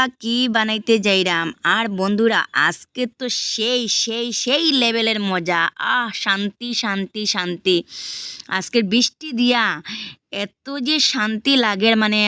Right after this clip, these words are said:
কইয়া বুঝানোর মতো নাই। আহ, তো দেখতে পারা আমি এখন কি বানাইতে যাইরাম। আমার ছেলের আবদার, আহ, অনেক দিন আগের আনা সেওয়াই। ঘরে কিছুদিন আগে তিন প্যাকেট সেওয়াই আনছিল, দুই প্যাকেট বানানো হয়েছিল আর এক প্যাকেট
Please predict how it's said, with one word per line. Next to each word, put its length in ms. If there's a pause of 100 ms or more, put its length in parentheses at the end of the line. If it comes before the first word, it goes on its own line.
(160)
কইয়া 260
বুঝানোর 400
মতো 280
নাই। 260
আহ, 1040
তো 100
দেখতে 420
পারা 340 (180)
আমি 240
এখন 220 (180)
কি 200
বানাইতে 560
যাইরাম। 480 (460)
আমার 420
ছেলের 500 (140)
আবদার, 580
আহ, 600
অনেক 180 (100)
দিন 120 (100)
আগের 380
আনা 300 (960)
সেওয়াই। 420 (540)
ঘরে 280
কিছুদিন 360
আগে 180
তিন 220
প্যাকেট 220
সেওয়াই 360
আনছিল, 280
দুই 160
প্যাকেট 200
বানানো 280
হয়েছিল 260
আর 120
এক 180
প্যাকেট 220